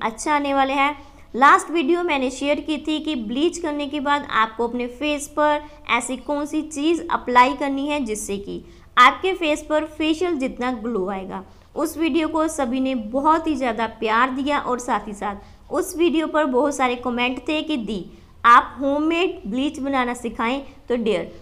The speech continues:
आज की वीडियो आपके लिए है, आप इस वीडियो को फुल वॉच कीजिए। वीडियो फैंटास्टिक होने वाली है। इस ब्लीच को आज ही घर पर बनाएं और अपने फेस पर अप्लाई करें।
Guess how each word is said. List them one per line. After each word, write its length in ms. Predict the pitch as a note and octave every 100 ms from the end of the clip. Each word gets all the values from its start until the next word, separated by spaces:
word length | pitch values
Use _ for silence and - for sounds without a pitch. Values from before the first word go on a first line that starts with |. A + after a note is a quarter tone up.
| - -
आज 220 | B3+ C#4
की 140 | - E4+
वीडियो 340 | D4+ C4+ D#4
आपके 500 | D#4 - A#3 A#3+ C#4+
लिए 200 | D4 C#4+
है, 220 | D#4 D4 -
आप 300 | A#3+ D4+ D#4
इस 240 | D4+ D#4
वीडियो 260 | C4 A#3+ B3+
को 180 | B3 B3
फुल 240 | B3+ B3
वॉच 380 | G3 F#3+ A3 C4
कीजिए। 560 | - D4 B3+ C4+ D4+ D#4 - - -
वीडियो 400 | B3 G#3+ C4+ D4+
फैंटास्टिक 840 | D4 B3+ A#3+ B3+ B3 C4 D4 C4+
होने 240 | D4+ C#4
वाली 260 | C4 C4 C4+
है। 240 | D4 C#4+ D4+ - -
इस 200 | C#4 C4+ C4
ब्लीच 260 | D4 C#4
को 120 | - D4+
आज 400 | - B3 C#4 D#4
ही 100 | D#4
घर 160 | C#4+
पर 180 | C4 A#3
बनाएं 440 | G#3+ A3+ C4 D#4 E4
और 200 | - A#3
अपने 240 | A3+ A3+
फेस 260 | A3+ A3+ G#3+
पर 100 | E4+ G4+ -
अप्लाई 380 | - A#3+ G#3+ E3 -
करें। 220 | E3